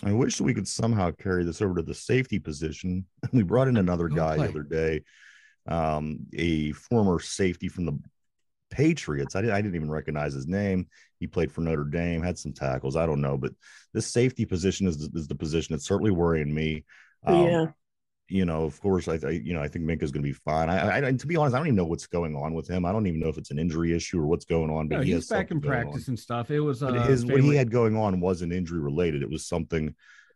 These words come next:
Speaker 1: uh, outside of the game, I do believe, if I'm not
Speaker 2: Yeah,
Speaker 1: mistaken.
Speaker 2: it was outside the game,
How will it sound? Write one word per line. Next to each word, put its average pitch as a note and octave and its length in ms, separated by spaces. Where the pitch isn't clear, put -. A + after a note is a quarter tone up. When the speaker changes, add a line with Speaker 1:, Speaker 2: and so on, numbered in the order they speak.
Speaker 1:
uh, D2 280
outside D#2 440
of C#2 60
the C#2 60
game, D#2+ 280
I C2+ 60
do C#2 180
believe, C2 480
if B1 140
I'm C#2 100
not C#2 140
Speaker 2:
Yeah, - 80
Speaker 1:
mistaken. - 420
Speaker 2:
it - 20
was E3+ 140
outside F#3+ 380
the E3+ 60
game, D3+ 380